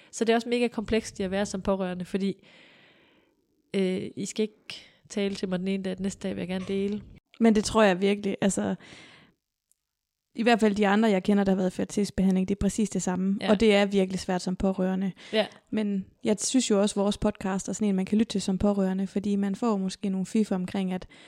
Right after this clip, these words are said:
Speaker 2: hvordan man kan lige gå til det og
Speaker 1: Ja,
Speaker 2: sådan noget. Men
Speaker 1: lige
Speaker 2: det lyder,
Speaker 1: præcis.
Speaker 2: som om du har haft en rigtig god opbakning fra dine familie og
Speaker 1: Helt
Speaker 2: venner.
Speaker 1: sikkert, helt sikkert.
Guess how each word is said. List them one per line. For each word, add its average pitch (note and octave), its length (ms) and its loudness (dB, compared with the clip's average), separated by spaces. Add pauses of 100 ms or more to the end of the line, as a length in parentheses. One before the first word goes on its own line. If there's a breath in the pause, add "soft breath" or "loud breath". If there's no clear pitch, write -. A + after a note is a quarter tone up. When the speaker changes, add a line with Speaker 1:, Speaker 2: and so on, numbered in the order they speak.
(260 loud breath)
Speaker 2:
hvordan G#3+ 280 4
man G#3+ 120 6
kan F#3+ 220 2
lige G3+ 120 4
gå G3+ 120 0
til G#3+ 220 0
det G3+ 100 -2
og F#3 60 0
Speaker 1:
Ja, G3 140 4
Speaker 2:
sådan F#3+ 120 0
noget. F#3 300 -4
Men G#3+ 120 -2
Speaker 1:
lige G#3+ 80 4
Speaker 2:
det A3 80 6
lyder, C4 140 8
Speaker 1:
præcis. G3 140 4
Speaker 2:
som G3+ 100 2
om G3+ 140 4
du F#3+ 60 2
har F#3 80 2
haft G3+ 220 -2
en F#3+ 100 -2
rigtig F#3+ 260 -4
god - 180 -4
opbakning F3+ 640 0
fra - 120 -6
dine F3+ 180 -2
familie G3 340 2
og - 40 4 (160)
Speaker 1:
Helt A#3 140 6
Speaker 2:
venner. F3+ 80 2
Speaker 1:
sikkert, E3+ 340 -2
helt F#3 280 -2
sikkert. D#3 340 -8